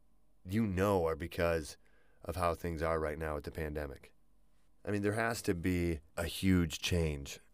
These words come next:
in everyone's life around the country. I don't know how many articles I've read of people who were at home during the shutdown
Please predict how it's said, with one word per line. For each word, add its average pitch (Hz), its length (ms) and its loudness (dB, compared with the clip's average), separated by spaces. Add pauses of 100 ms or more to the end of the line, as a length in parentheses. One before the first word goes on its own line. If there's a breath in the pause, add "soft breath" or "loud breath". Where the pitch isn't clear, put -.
in 87 300 -2 (400)
everyone's 85 640 -2
life 80 320 -2
around 76 220 -6
the 69 80 -12
country. - 400 -12 (2500)
I 107 100 -2
don't 104 140 0
know 90 80 -2
how 104 240 0
many 101 240 2 (100)
articles 95 400 0
I've 85 140 0
read 85 180 2
of 80 100 -8
people 92 240 -2
who 85 260 -2 (440 soft breath)
were 87 380 0
at 95 240 2
home 92 320 0
during 90 240 -2
the 82 80 -6
shutdown 80 720 -2